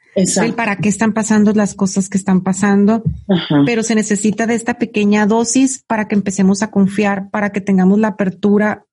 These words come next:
Speaker 2: para que, para que por fin deleguemos y soltemos este control de siempre has-, haberlo hecho como el plan A, dice Diana. Hay que
Speaker 1: Ujú.
Speaker 2: hacerlo con el plan B y tal vez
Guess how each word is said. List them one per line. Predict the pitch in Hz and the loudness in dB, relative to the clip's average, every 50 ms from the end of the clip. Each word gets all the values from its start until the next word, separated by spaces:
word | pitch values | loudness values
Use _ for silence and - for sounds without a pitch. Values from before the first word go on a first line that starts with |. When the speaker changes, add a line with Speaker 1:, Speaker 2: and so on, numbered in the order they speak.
| _ | _
Speaker 2:
para | _ 226 220 214 208 202 202 | _ -4 -4 -2 -4 -4 -4
que, | - 208 202 190 180 - - _ | -2 -2 0 0 -2 -4 -6 _
para | 208 208 202 196 202 | -4 -4 -4 -2 -2
que | 208 185 202 - _ _ _ - | -4 -6 -6 -8 _ _ _ -4
por | 226 226 202 190 190 185 | -2 0 0 0 -2 -4
fin | - - - - 233 220 220 220 220 190 | -6 -8 -4 0 2 2 4 4 4 4
deleguemos | 202 240 247 247 233 208 180 190 208 202 202 214 226 226 - | 2 2 2 0 0 0 2 2 2 2 2 2 2 0 0
y | 233 | 0
soltemos | - - 208 190 196 208 196 190 202 208 208 | 0 0 0 0 0 0 2 2 2 2 0
este | 226 214 - 233 226 | -2 -4 -4 -6 -4
control | - 220 196 190 190 - 196 202 208 214 233 226 - - - - - - _ _ - | 0 2 2 2 2 0 0 0 2 0 0 -2 -6 -14 -20 -20 -20 -20 _ _ 0
de | 214 233 214 | 0 0 2
siempre | 226 - 247 240 220 - 240 240 | 0 0 0 0 0 0 -2 -2
has-, | 240 - | -2 -2
haberlo | - 220 202 214 202 202 208 208 214 214 | -2 0 0 2 2 2 2 2 2 2
hecho | 208 202 202 202 - 220 214 214 208 208 196 170 - - - _ _ _ | 2 0 0 0 0 2 2 4 2 2 0 0 -4 -8 -14 _ _ _
como | - 202 202 190 | 2 4 4 4
el | 180 | 2
plan | 185 185 190 185 185 190 190 | 2 2 2 2 4 4 4
A, | 185 185 | 4 2
dice | 180 185 185 - 190 175 | 2 0 0 0 2 2
Diana. | 185 185 175 175 175 170 175 - - - - _ _ - | 2 2 4 4 2 2 2 -2 -6 -16 -20 _ _ -2
Hay | 190 202 196 | -2 0 0
que | - | 0
Speaker 1:
Ujú. | 165 180 | -2 0
Speaker 2:
hacerlo | 190 262 240 240 247 247 | 0 0 0 0 0 0
con | 254 240 233 | 0 2 2
el | 214 202 | 2 0
plan | 214 - 226 226 226 226 226 | 0 0 0 0 2 2 2
B | 220 240 240 262 254 - _ _ - - - _ _ | 2 2 2 0 -2 -6 _ _ -20 -20 -20 _ _
y | - 240 190 190 | 0 2 2 2
tal | 208 220 214 220 208 | 0 0 0 0 0
vez | 196 240 240 240 226 - - - | 2 2 0 0 -2 -4 -10 -12